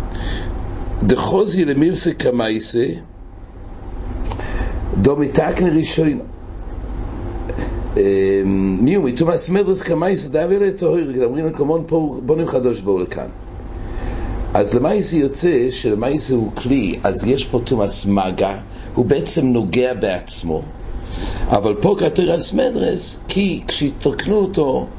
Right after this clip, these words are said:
אז זה פונים חדוש. אז תיסס מעריך ביסוד הזה, תיסס אומר פה, "עמי טומא מדרס או סובל אי טומא?"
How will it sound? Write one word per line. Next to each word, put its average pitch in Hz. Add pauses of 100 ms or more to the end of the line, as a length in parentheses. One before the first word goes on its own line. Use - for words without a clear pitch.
(300)
אז 120
זה -
פונים 147
חדוש. 98
אז 101
תיסס 165
מעריך 113
ביסוד 101
הזה, 101
תיסס 117
אומר 104
פה, 78 (540)
"עמי 120
טומא 147
מדרס 131
או 110
סובל 120
אי 101
טומא?" 143